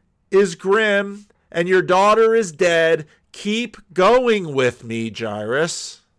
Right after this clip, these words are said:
He did not let anyone follow him except Peter, James, and John, the brother of James. And when they came to the house of the synagogue leader, Jesus saw a commotion. And again, this is Peter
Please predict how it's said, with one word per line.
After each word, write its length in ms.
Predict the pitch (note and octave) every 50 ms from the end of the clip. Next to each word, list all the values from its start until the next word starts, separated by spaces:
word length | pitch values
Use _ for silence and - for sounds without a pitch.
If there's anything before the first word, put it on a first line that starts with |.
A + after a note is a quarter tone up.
| _ _ _ _ _ _ _ _ _ _ _ _ _ _ _ _ _ _ _ _ _ _ _ _ _ _ _ _ _ _ _ _ _ _
He 100 | - D#3+
did 120 | D3 D3 D3+
not 220 | F#3 F#3+ F#3+ F3
let 140 | F3 E3 D#3
anyone 320 | E3 E3 F#3+ G3 G#3 G#3+
follow 380 | - - F#3 D#3+ D#3 D#3 D#3+ D3+
him 200 | C#3 D#3 D#3 D3+
except 360 | D3 - - E3 D#3 D#3+ -
Peter, 340 | - - D#3 C#3+ D#3 D#3+ E3
James, 440 | - - C#3 C#3 C#3 C#3+ C#3 B2+ D#3+
and 220 | D#3+ D#3 D3 C3 _ _ _ _ _ _ _ _ _ -
John, 380 | - C#3+ C#3 C#3 C#3 C#3+ D3
the 80 | D3 C#3+
brother 380 | A#2 C#3 C#3 C#3+ C#3+ C#3+ C#3+
of 100 | D3 C#3+
James. 640 | C3 B2+ A#2 A2 G#2 G#2 A2 A2+ A#2 - - - - _ _ _ _ _ _ _ _ _ _ _ _ _
And 120 | - D3 D#3
when 80 | D#3+
they 100 | D3+ D3+
came 340 | D3 - - F3 F3 F#3+ G3 F3+
to 100 | G#3+ -
the 100 | G3 D#3+
house 320 | D3 D#3 D#3 D#3 D3+ -
of 100 | D#3+ C#3
the 60 | C#3+
synagogue 560 | - - - D3+ D#3+ D3+ C#3+ D#3 D3+ D#3 D3
leader, 460 | C#3 C3+ B2+ B2 A#2 A#2 A#2+ A#2+ A#2+ _ _ _ -
Jesus 360 | - D3 E3 D3 D#3 D#3 C#3+
saw 520 | - - - - D#3+ E3 F3 F3+ F3+ -
a 80 | - C#3
commotion. 720 | - - C3+ C3+ C#3+ D3 E3 D#3 - - C3+ A2 G2 - _ _ _ _ _ _ _ _ _ _ _ _
And 120 | - A#2 B2
again, 260 | A#2+ C#3 C3+ B2 A#2+
this 180 | B2+ B2 - -
is 120 | C3 -
Peter 500 | - - - F#3+ F3+ D3 A#2 G#2 G#2 G#2